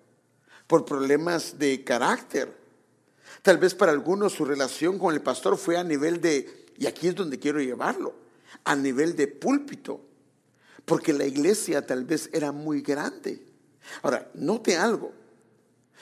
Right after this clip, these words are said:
cuando una ayuda ministerial tiene una relación con el pastor a nivel de púlpito, esto es muy diferente a una ayuda ministerial que tiene una relación de un pastor que es de una iglesia pequeña,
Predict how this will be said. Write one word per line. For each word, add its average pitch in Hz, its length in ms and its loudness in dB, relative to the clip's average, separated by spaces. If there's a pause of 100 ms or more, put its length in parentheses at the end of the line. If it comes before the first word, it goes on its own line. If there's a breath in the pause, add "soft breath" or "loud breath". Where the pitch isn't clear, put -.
cuando 147 260 2
una 247 240 4
ayuda 233 380 4
ministerial 151 640 0
tiene 175 220 2
una 190 200 2
relación 147 640 -2
con 131 180 -4
el 127 140 -4
pastor 120 520 -2 (460 loud breath)
a 143 120 2
nivel 135 420 0
de 196 100 4
púlpito, 170 880 -4 (800)
esto 160 320 -2
es 147 140 -4
muy 147 320 -4
diferente 220 920 -4 (440 loud breath)
a 131 100 0
una 160 580 2
ayuda 151 380 2
ministerial 139 600 -2
que 147 120 -4
tiene 160 240 -4
una 170 160 0
relación 160 720 -6
de 135 80 0
un 139 200 -4
pastor - 500 -6 (640 soft breath)
que 139 140 2
es 143 100 0
de 147 80 -6
una 156 120 -4
iglesia 147 460 -2
pequeña, 190 580 -4